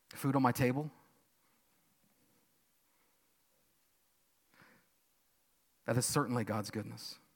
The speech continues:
You know, we don't experience famines like they used to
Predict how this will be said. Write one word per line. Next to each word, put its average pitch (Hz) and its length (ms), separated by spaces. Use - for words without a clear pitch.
You 147 60
know, 156 80
we 160 120
don't 175 240
experience 160 680
famines 156 680
like 139 220
they 139 80
used 135 380
to 156 260